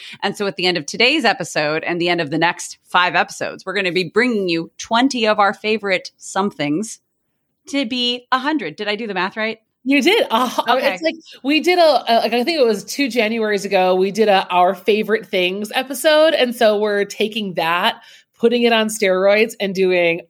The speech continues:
Speaker 2: a hundred of Amanda and Marie's favorite things, but conveniently organized for you by topic.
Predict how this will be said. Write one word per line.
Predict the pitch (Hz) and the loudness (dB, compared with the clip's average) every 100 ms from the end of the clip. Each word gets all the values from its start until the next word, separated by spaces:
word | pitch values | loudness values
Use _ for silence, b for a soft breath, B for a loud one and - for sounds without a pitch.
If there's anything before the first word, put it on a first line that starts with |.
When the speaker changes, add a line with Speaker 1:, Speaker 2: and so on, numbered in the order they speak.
| - | -4
Speaker 2:
a | 170 | -2
hundred | 160 - 226 220 185 165 156 170 B B - | -2 0 0 2 2 0 0 -6 B B -4
of | 190 | -2
Amanda | 190 185 196 | 2 2 2
and | 226 | 2
Marie's | 220 190 175 170 - | 2 4 4 2 -4
favorite | - 214 170 190 190 | -4 0 0 -2 0
things, | 208 156 147 156 - _ _ | 2 2 -2 -14 -16 _ _
but | 302 294 | 0 0
conveniently | - 302 247 294 294 294 285 | -2 -4 -2 -2 -2 -2 2
organized | 262 277 240 185 175 - | 2 2 2 0 -2 -4
for | 196 | -4
you | 165 160 151 | -2 -2 -2
by | 165 170 | -2 -2
topic. | - 180 - - - | -2 -2 -2 -8 -16